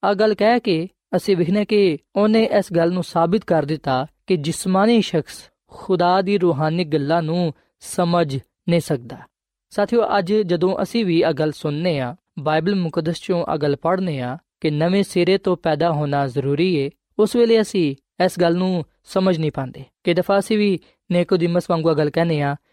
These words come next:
ਕਿ ਕਿਵੇਂ ਇੱਕ ਆਦਮੀ ਜਦੋਂ ਉਹ ਬੁੱਢਾ ਹੋ ਗਿਆ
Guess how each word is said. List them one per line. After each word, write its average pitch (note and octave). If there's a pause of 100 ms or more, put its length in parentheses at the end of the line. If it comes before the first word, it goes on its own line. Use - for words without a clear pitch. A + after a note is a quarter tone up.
(120)
ਕਿ -
ਕਿਵੇਂ G#3+ (280)
ਇੱਕ E3
ਆਦਮੀ D3+
ਜਦੋਂ D3+
ਉਹ C3+ (220)
ਬੁੱਢਾ D#3+
ਹੋ D3
ਗਿਆ C#3